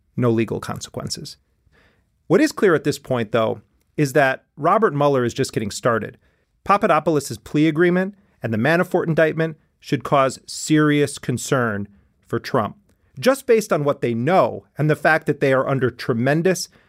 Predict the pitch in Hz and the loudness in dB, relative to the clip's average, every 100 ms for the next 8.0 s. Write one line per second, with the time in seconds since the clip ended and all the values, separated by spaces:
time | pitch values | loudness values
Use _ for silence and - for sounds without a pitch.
0 | _ - 139 156 - 147 135 - - 123 | _ -2 0 0 0 0 0 -4 -8 0
1 | 139 131 - 120 113 123 120 - _ _ | 2 2 0 -4 -4 -4 -8 -10 _ _
2 | _ 135 120 107 117 165 - 220 - 123 | _ -2 -2 -4 0 0 0 -4 0 -2
3 | - - 131 120 117 - _ _ - 127 | -2 -4 -2 0 -2 -4 _ _ -2 0
4 | 143 - 143 156 - 139 113 - - 120 | 0 -2 0 0 2 -4 -6 -12 -8 -6
5 | 117 160 135 147 - 131 123 254 247 180 | -2 0 0 -2 -2 -2 0 0 0 2
6 | 160 147 - _ _ - 190 147 139 131 | 2 2 -4 _ _ -4 0 0 0 -4
7 | - 117 135 113 104 110 123 139 104 98 | -2 -2 -2 -4 -4 -2 0 2 0 -4